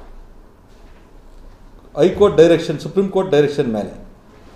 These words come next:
ಆ ನೀರನ್ನು ಯಾಕೆ ಹೆಚ್ಚುವರಿಯಾಗಿ ನಮ್ಮ ಸಿರಾಕ್ಕಿರ್ಬೋದು, ಕಳ್ಳಂಬೆಳ್ಳಕ್ಕಿರ್ಬೋದು, ಮತ್ತು ಏನು ಈಗ ನಮ್ಮ ಕೆರೆಗಳಿಗಿರ್ಬೋದು, ತರೋಂಥ ಪ್ರಯತ್ನ ನಾವು, ತಾವು ಜಯಚಂದ್ರ ಅವರು ಮಾಡಲಿಲ್ಲ. ಇದ್ರ ಲಾಭವನ್ನು ಇವತ್ತು ಡಿ ಕೆ ಶಿವಕುಮಾರ್ ಅವರು ಪಡ್ಕೊಂಡ್ರು.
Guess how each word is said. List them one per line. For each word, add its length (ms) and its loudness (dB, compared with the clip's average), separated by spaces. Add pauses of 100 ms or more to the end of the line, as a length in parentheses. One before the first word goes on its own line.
(840)
ಆ 140 6
ನೀರನ್ನು 440 6
ಯಾಕೆ 340 6
ಹೆಚ್ಚುವರಿಯಾಗಿ 680 4
ನಮ್ಮ 220 4
ಸಿರಾಕ್ಕಿರ್ಬೋದು, 1160 2 (580)
ಕಳ್ಳಂಬೆಳ್ಳಕ್ಕಿರ್ಬೋದು, 1300 4 (520)
ಮತ್ತು 200 4
ಏನು 400 8
ಈಗ 80 8 (600)
ನಮ್ಮ 180 2
ಕೆರೆಗಳಿಗಿರ್ಬೋದು, 800 6
ತರೋಂಥ 400 6
ಪ್ರಯತ್ನ 480 4
ನಾವು, 120 2
ತಾವು 240 0
ಜಯಚಂದ್ರ 380 0
ಅವರು 180 0
ಮಾಡಲಿಲ್ಲ. 720 -2 (1160)
ಇದ್ರ 140 4
ಲಾಭವನ್ನು 800 8
ಇವತ್ತು 320 6
ಡಿ 160 0
ಕೆ 160 2
ಶಿವಕುಮಾರ್ 480 4
ಅವರು 160 8
ಪಡ್ಕೊಂಡ್ರು. 680 -4